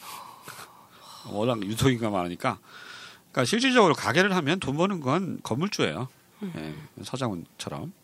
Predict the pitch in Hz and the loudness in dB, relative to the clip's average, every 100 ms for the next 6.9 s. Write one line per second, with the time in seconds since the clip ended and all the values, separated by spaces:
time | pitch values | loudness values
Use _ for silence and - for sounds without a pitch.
0 | - - - - - - - 82 76 - | -20 -20 -20 -18 -16 -12 -8 -6 -8 -12
1 | _ _ - - - - - 151 185 175 | _ _ -20 -20 -20 -16 2 8 8 8
2 | 196 202 180 - 165 135 180 208 185 214 | 8 6 6 2 2 0 0 0 0 0
3 | - 240 143 131 - 101 139 143 - _ | 2 4 2 0 0 0 0 -2 -8 _
4 | _ 190 185 175 175 180 - 185 156 113 | _ -8 -6 -6 -6 -2 0 2 0 -2
5 | - - - - 104 - 101 101 135 147 | -8 -20 -18 -14 -12 -6 -6 -4 0 0
6 | 143 131 101 135 104 101 90 131 | 0 -2 -6 -6 -6 -8 -6 -6